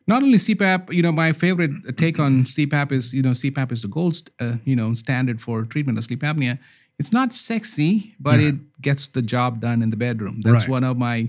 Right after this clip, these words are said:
Speaker 1: <laughs> common fa-, phrases that I use, you know, when I treat men. Plus, there are other treatments for sleep apnea. There are newer, uh, technologies there. There are, you know, the newer device called Inspire treatment. There's
Speaker 2: Mm-hmm.
Speaker 1: oral appliance. There's Excite O S A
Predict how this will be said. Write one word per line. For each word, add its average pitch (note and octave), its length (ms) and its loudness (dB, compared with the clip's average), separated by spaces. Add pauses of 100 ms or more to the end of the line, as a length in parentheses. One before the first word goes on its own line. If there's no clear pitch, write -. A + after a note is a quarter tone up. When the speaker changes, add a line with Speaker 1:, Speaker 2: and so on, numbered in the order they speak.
(100)
Speaker 1:
<laughs> A2+ 100 -2
common B2 380 -2 (100)
fa-, C#3 200 -4 (600)
phrases C#3+ 380 2
that B2+ 100 2
I A#2 80 2
use, B2+ 540 0
you B2 120 -6
know, A2+ 220 -4 (200)
when A#2 200 -4
I A2 80 -2
treat B2+ 300 -4
men. D3+ 320 2 (460)
Plus, A#3 180 2
there C4+ 120 0
are A#3 140 0
other A#3 140 0
treatments G#3+ 400 -2
for B2 100 -2
sleep A#2 220 -2
apnea. B2+ 260 0
There C3 120 0
are A#2 60 0
newer, C3+ 440 4 (120)
uh, B2 60 0
technologies B2 760 -2
there. A#2 400 -2
There A2 240 -4
are, G2 140 -10 (100)
you A#2 100 -8
know, G#2+ 120 -2
the G#2 120 -6
newer G#2+ 300 -6
device A2 380 -4
called A2 220 -6
Inspire B2 520 -2
treatment. A#2+ 560 -2
There's A2 320 -2
Speaker 2:
Mm-hmm. G2+ 120 0
Speaker 1:
oral B2 200 0
appliance. A#2+ 580 -2
There's G#2+ 280 -6
Excite B2 580 -4
O A#2+ 160 -4
S A2+ 240 -2
A B2 300 -2